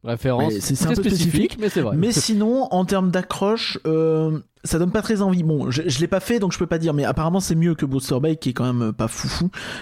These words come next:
Speaker 2: Euh,
Speaker 1: Mm.
Speaker 2: sur, au niveau de l'accroche, c'est pas hyper confortable. Mais,
Speaker 1: Bah,
Speaker 2: euh, ça
Speaker 1: ouais,
Speaker 2: fait
Speaker 1: c'est un
Speaker 2: penser,
Speaker 1: Vekoma, c'est
Speaker 2: vous voyez,
Speaker 1: rigolo.
Speaker 2: comme système, vous êtes un peu retenu dans le dos, un peu, euh, comme dans les Disco Coaster.
Speaker 1: Ah, les Disco Bellix et compagnie, ouais.
Speaker 2: Ouais,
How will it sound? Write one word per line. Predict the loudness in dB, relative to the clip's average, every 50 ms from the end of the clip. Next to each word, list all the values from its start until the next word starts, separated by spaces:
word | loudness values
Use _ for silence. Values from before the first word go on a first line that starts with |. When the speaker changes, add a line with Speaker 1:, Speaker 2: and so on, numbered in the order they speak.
| -14 -10 -6 -2
Speaker 2:
Euh, | -2 0 0 -2 -2
Speaker 1:
Mm. | -4 -6
Speaker 2:
sur, | -4 -4
au | -2
niveau | 0 0 0
de | 0
l'accroche, | 0 -2 -2 -2 -4 -4
c'est | -4 -6
pas | -4 -4
hyper | -4 -4 -4 -4 -4
confortable. | -4 -6 -6 -6 -8 -6 -4 -4 -4 -4 -6 -8 -14 -14 -12 -12 -12 -12 -12 -14 -8 -4
Mais, | -2 0 2
Speaker 1:
Bah, | 2 0 0 0
Speaker 2:
euh, | 0 0 2 2 2 2 2 0 0 -2 -6 -6 -4
ça | -2 0 0 2
Speaker 1:
ouais, | 2 2
Speaker 2:
fait | 2
Speaker 1:
c'est | 2
un | 2
Speaker 2:
penser, | 2 2 2
Speaker 1:
Vekoma, | 2 2 2 2 0 0
c'est | 0
Speaker 2:
vous | 2
voyez, | 2 2 2
Speaker 1:
rigolo. | 2 0
Speaker 2:
comme | 0
système, | -2 -2 -4 -2 -2 -2 -2 -2 -4 -4
vous | -2 -2
êtes | 0 0
un | 0
peu | 0 2
retenu | 2 0 2 2 2
dans | 2 2 2
le | 2 2 2
dos, | 2 2 0 0 0 -2
un | -2 -4 -4
peu, | -2 0 0 2 2 2
euh, | 2 2 2 2 2 2 2 0
comme | 0 0 0 0 0
dans | 2 2 2
les | 0 0
Disco | 0 -2 -4 -4 -2
Coaster. | -2 -2 -2 -2 -2 -2 -2 -2 0
Speaker 1:
Ah, | 0 0 2 2 2 2
les | 0 0 -2
Disco | -4 -4 -4 -4 -2
Bellix | -2 -2 -4 -4 -6 -6 -6
et | -4
compagnie, | -4 -4 -4 -2 -2 -2 -2
ouais. | -2 -4 -4 -4
Speaker 2:
Ouais, | -2 0 0